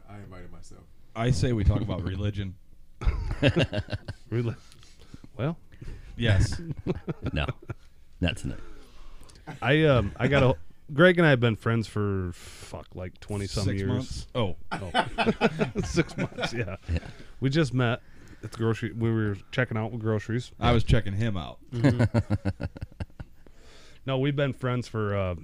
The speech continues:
Speaker 4: since we were in grade school, like, twenty some odd years. And Greg's, uh, is, is an interesting person.
Speaker 2: That's not nice to say.
Speaker 4: <laughs> He will
Speaker 2: Maybe
Speaker 4: ha-, he will make you laugh the whole time you're around him,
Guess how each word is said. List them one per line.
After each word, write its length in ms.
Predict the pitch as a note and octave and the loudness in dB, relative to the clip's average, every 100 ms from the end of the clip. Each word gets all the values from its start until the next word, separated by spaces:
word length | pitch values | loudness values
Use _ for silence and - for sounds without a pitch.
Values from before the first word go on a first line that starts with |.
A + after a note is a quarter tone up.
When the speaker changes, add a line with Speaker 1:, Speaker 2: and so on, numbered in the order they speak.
| - | -10
Speaker 4:
since 300 | - G2 A2 | -8 -6 -4
we 100 | G#2+ | -4
were 140 | G2 E2+ - | -4 -8 -10
in 160 | G2+ | -8
grade 280 | F#2 G2 G2+ | -6 -6 -8
school, 320 | - G2 F2+ | -10 -14 -12
like, 200 | F2 F2 - | -12 -14 -12
twenty 240 | G#2 G2 | -10 -10
some 200 | - G2+ | -8 -8
odd 140 | G2 F#2+ | -8 -6
years. 280 | G2+ G#2 F#2+ | -6 -6 -6
And 180 | F#2 - - - - - - - - - | -10 -12 -18 -20 -20 -20 -20 -20 -18 -8
Greg's, 380 | - C#3 D#3+ B2+ | 2 4 4 4
uh, 240 | C#3+ A2+ G#2+ - - - - - | 4 4 2 -4 -16 -20 -14 -4
is, 200 | C3 B2 - | -4 -2 -2
is 100 | A#2 | 0
an 80 | A2+ | 0
interesting 600 | A#2+ - C3+ C3 - C3+ | 0 0 0 0 0 0
person. 380 | C#3 A2 G2+ F#2 - - - - | 2 2 0 -8 -8 -12 -14 -6
Speaker 2:
That's 260 | D#3 - | -6 -4
not 220 | D3 C3+ A2+ | -6 -6 -4
nice 200 | A#2 A2+ | -4 -4
to 80 | - | -6
say. 300 | - C3 - - | -4 0 2 4
Speaker 4:
<laughs> 120 | F#3+ - - F3 - G#3+ - - - - - | 2 0 -2 -4 -2 -4 -4 -18 -16 -10 4
He 120 | D#3+ | 8
will 120 | F3 | 8
Speaker 2:
Maybe 180 | D#3 E3 | 8 6
Speaker 4:
ha-, 60 | C#3 | 4
he 100 | F3+ | 4
will 120 | F3 | 6
make 240 | D#3+ E3 D#3 | 4 4 4
you 100 | C3 | 4
laugh 240 | B2 A#2 | 4 4
the 80 | A2+ | 2
whole 120 | A#2+ | 0
time 260 | A#2 A#2 A2 | 2 0 2
you're 100 | A2 | 0
around 260 | G2 G#2 A2+ | 0 0 -2
him, 180 | A#2 | -4